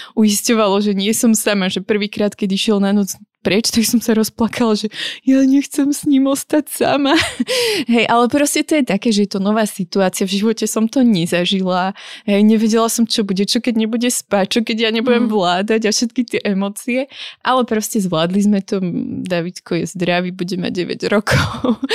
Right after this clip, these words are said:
Speaker 1: <laughs> Takže si myslím, že újmu z toho nemal a ja som si tak uvedomila, že,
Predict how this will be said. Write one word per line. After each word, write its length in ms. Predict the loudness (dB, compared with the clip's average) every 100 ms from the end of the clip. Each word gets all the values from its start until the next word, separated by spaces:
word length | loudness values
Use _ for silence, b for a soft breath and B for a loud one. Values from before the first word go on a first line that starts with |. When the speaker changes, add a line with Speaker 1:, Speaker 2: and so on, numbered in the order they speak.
| 0
Speaker 1:
<laughs> 400 | 0 -2 -6 -4
Takže 240 | -2 -2
si 140 | -2 -2
myslím, 320 | -4 -2 -2
že 160 | 0 -2
újmu 280 | -2 -2
z 100 | -4 -4
toho 220 | -2 -2
nemal 480 | -2 -4 -4 -6 -6
a 260 | -6 -6 -10 _ _
ja 120 | -2
som 100 | -2
si 140 | -2
tak 160 | -4 -6
uvedomila, 500 | -4 -2 0 0 0
že, 480 | -2 -4 -6 -6